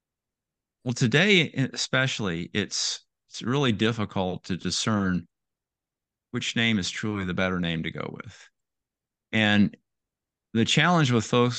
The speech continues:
focus groups is they are inherently not geographically dispersed. I mean, they tend to be, if you do them the old-fashioned way, they're,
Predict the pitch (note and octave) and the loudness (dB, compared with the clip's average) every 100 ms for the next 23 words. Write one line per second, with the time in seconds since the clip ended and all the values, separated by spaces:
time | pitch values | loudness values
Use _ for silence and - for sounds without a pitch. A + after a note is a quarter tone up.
0 | - - - B2 A#2+ G#2+ - F#2 - - | -8 -10 -2 0 0 -4 -2 -4 -2 -6
1 | - G2 G#2 F#2 A2 G#2+ G#2 G2 F#2 G#2+ | -6 -4 -4 -2 0 2 2 0 -2 -2
2 | A#2+ A#2 - G#2 G2+ G2 F2+ _ _ _ | -2 -2 -2 -4 -2 -2 -4 _ _ _
3 | _ _ _ _ - G#2 G#2+ - F#2+ G2+ | _ _ _ _ -6 -2 0 -2 -4 -6
4 | F#2+ F#2+ F2+ F2 - G1+ - - - - | -2 -2 -2 -6 -10 -10 -8 -10 -10 -10
5 | - - - - _ _ _ _ - F#2 | -6 -6 -8 -18 _ _ _ _ -2 0
6 | F2 F2+ G2+ G2+ G2 G2+ F#2+ F#2 - - | 2 0 2 2 4 4 4 4 0 -8
7 | - - F#2 G#2 G2 F2+ F2 - A2 A2+ | -14 -10 -2 2 4 2 0 0 0 0
8 | - G2 F#2+ F#2 F2 | -4 -4 -2 -2 -2